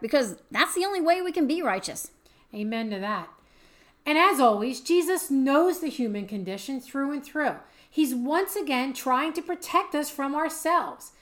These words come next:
Speaker 2: As with the parameters he put on forgiveness, "Forgive us our debts as we forgive our debtors," found in Matthew six twelve, which we looked at in an earlier episode, in Matthew seven one,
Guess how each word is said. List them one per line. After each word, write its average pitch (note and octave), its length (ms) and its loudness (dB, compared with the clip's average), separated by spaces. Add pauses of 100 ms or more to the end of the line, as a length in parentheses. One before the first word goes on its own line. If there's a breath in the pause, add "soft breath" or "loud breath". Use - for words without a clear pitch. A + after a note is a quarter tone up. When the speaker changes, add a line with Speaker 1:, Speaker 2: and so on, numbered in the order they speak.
(380 soft breath)
Speaker 2:
As C#4 200 0
with F#4+ 180 0
the F#4+ 60 -2
parameters E4+ 760 0
he C#4+ 100 -2
put C4+ 200 -4
on B3 120 -2
forgiveness, A#3+ 680 -2 (240 soft breath)
"Forgive A#3+ 320 2
us C4 160 0
our A#3+ 160 4
debts A#3+ 320 0
as F#3+ 100 -8
we A3 160 -4
forgive A3 340 -4
our G3+ 120 -2
debtors," G#3+ 400 -4
found G#3 260 0
in G3 80 -6
Matthew G3 340 -4
six G#3+ 300 -8
twelve, G#3+ 480 -2
which A3 180 -8
we A3 120 -2
looked G#3+ 200 -4
at G#3 120 -2
in F#3+ 100 -6
an F#3+ 80 -6
earlier G3 400 -6
episode, G3 560 -6 (480 soft breath)
in D4+ 180 2
Matthew F4+ 380 2
seven C#4 520 -2
one, C#4+ 320 0